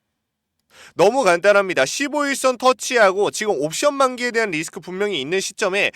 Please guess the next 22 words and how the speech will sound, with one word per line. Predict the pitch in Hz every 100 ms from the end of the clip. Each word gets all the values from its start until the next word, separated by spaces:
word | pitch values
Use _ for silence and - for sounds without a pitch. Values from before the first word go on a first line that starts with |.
| -
차익 | - 254 262 269
실현 | - 254 214
나왔죠. | 127 175 214 160 165 220 -
자, | 170
그리고 | 160 180
내일 | 147 180
뭐 | 156 165
있어요? | 196 190 196
아이알 | - 143 220 240
있습니다. | 160 - 185 139 - -
그럼 | 254
결론적으로 | - 208 277 285 285 269
말씀드릴게요. | 147 151 202 170 170 139 113 -
내일 | - 196 269 -
아이알 | 151 226 262
발표 | 240 151 170 - 254
직전에 | - 190 - - 285 277
수급의 | 262 302 294 285 262
변동성이 | 165 165 220 254 233 220 220
강하게 | - 170 226 262
잡힐 | 262 170 196
겁니다. | 185 151 131 110